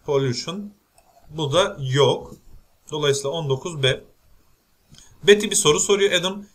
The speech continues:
she was a scientist. She discovered radium and polonium. Radyum ve polonyumun mucidiydi. Bir,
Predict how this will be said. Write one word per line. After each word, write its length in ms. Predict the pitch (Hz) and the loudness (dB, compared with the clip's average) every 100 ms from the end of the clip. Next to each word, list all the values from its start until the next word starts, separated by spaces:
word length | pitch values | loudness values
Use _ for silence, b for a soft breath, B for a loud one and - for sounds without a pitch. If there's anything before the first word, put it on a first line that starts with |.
| _ | _
she 200 | - 226 | -6 0
was 200 | 196 151 | 2 2
a 60 | |
scientist. 560 | 135 165 185 190 208 - | 0 -2 -4 -4 -4 -4
She 120 | 196 | -6
discovered 540 | 170 - 190 185 185 147 | -8 -4 -2 -2 -2 -2
radium 380 | 190 185 196 | 0 -2 -4
and 140 | 185 180 - | -4 -6 -6
polonium. 460 | 180 160 123 101 b b b 180 | -2 -2 -4 -8 b b b 0
Radyum 340 | 208 180 170 | 2 2 -2
ve 120 | 156 | -4
polonyumun 720 | 165 170 165 147 143 196 208 - _ _ | -2 0 0 0 -2 -4 -6 -10 _ _
mucidiydi. 680 | 151 180 160 156 175 135 185 | -4 -2 -4 -2 -4 -2 -2
Bir, 180 | 180 | -4